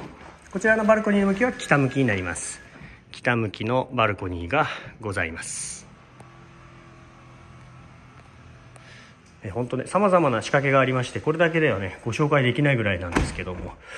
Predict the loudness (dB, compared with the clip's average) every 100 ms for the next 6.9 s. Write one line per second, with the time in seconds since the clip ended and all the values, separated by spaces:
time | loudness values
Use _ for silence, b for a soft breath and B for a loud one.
0 | B B B -8 -2 0 2 2 0 -4
1 | -8 -8 -10 -10 -4 -2 -2 -2 -2 -2
2 | -4 -6 -6 -8 -10 -12 -12 -14 -16 _
3 | -4 -2 -2 -2 -4 -6 -8 0 0 0
4 | B B B B B 2 6 8 8 6
5 | 4 4 2 2 -2 -4 2 4 4 -4
6 | -14 _ _ _ -12 -12 -16 -16 -16